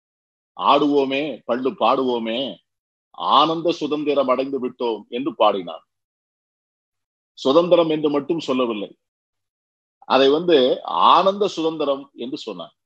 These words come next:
ஆகவே அந்த ஆனந்த சுதந்திரம் வந்திருக்கிறதா என்று உரசி பார்க்க வேண்டிய நாள் தான் இந்த நாள். பொதுவாக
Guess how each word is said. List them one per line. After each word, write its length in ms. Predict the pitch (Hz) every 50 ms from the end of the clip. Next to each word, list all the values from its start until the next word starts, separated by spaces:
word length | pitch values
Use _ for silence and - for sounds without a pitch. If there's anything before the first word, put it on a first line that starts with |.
| _ _ _ _ _ _ _ _ _ _ _ _ _ _ _ _ _ _ _ _ _ _ _ _ _ _ _ _ _ _ _ _ _ _ _
ஆகவே 340 | - 143 147 151 165 170 175 165
அந்த 220 | 147 139 135 123 117 110 107 120
ஆனந்த 340 | 139 160 185 196 196 196 190
சுதந்திரம் 520 | - - 165 165 170 170 165 156 151 135
வந்திருக்கிறதா 680 | 131 156 160 160 160 - - 143 135 123 131 127 127 117 104 90 - _ _
என்று 220 | 127 131 139 139 127
உரசி 340 | 117 123 139 151 - - 175 135
பார்க்க 360 | - 143 139 139 135 - 131
வேண்டிய 240 | 127 127 117 117 117 107
நாள் 240 | 110 113 120 117
தான் 240 | 104 117 117 120 123 120 _
இந்த 160 | 131 104 104 101
நாள். 220 | 95 90 90 - _ _ _ _ _ _ _ _ _ _ _ _ _ _ _ _ _ _ _ _ _ _ _ _ _ _ _ _ _ _ _ _ _ _ _ _ _ _ _ _ _ _ _ _ _ _ -
பொதுவாக 420 | 151 170 202 185 185 190 185 170